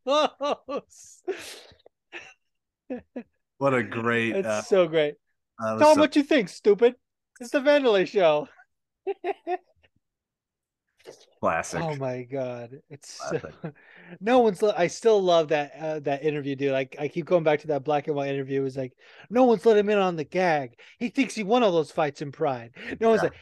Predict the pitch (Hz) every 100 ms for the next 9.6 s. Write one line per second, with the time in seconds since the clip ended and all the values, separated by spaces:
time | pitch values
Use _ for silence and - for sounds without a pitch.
0 | _ 160 170 156 165 156 139 123 120 -
1 | - 175 185 185 165 156 151 170 170 165
2 | 139 - - - _ _ _ _ _ _
3 | _ _ _ - 110 143 165 165 - 262
4 | - - - _ 143 143 131 101 107 107
5 | 113 117 101 110 _ _ _ _ - -
6 | 143 135 131 220 302 156 156 196 131 -
7 | 123 127 104 120 175 - 117 110 104 92
8 | 107 107 - _ _ - 110 180 240 147
9 | 170 175 120 117 110 107